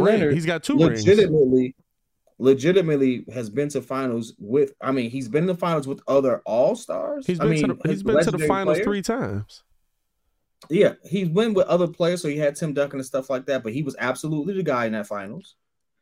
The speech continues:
Speaker 2: He, LeBron
Speaker 1: The one they
Speaker 2: was having
Speaker 1: lost.
Speaker 2: a hard time with him.
Speaker 1: The one
Speaker 2: The
Speaker 1: they
Speaker 2: one they
Speaker 1: lost.
Speaker 2: lost.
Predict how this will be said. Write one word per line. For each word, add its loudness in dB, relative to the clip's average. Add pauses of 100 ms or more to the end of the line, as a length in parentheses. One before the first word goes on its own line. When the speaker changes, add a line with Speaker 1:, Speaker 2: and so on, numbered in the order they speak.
(120)
Speaker 2:
He, -8 (100)
LeBron -2
Speaker 1:
The 0 (160)
one 0
they 0
Speaker 2:
was -4
having 2
Speaker 1:
lost. -6
Speaker 2:
a 2
hard 4 (120)
time 0
with -4
him. -12 (140)
Speaker 1:
The 0
one -2
Speaker 2:
The 0
Speaker 1:
they 2
Speaker 2:
one 4
they 6
Speaker 1:
lost. 4 (180)
Speaker 2:
lost. -20